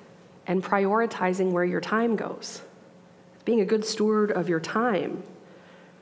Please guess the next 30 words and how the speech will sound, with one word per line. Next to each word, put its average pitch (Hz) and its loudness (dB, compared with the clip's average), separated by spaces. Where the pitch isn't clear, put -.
right? 214 -4
Family, 220 4
work, 202 0
your 170 2
faith, 208 2
your 160 2
friendships, 196 -2
right? - -6
I'm 214 4
assuming 214 2
some 165 0
values. 170 0
I - -6
think 185 -4
that's - -6
fair. 170 -2
Whatever 240 4
your 208 4
values 185 4
are, 165 2
your 208 6
resources 302 2
should 226 4
align 214 6
with 180 0
your 190 2
values. 220 2
That 214 4
is 190 2
stewardship. - -2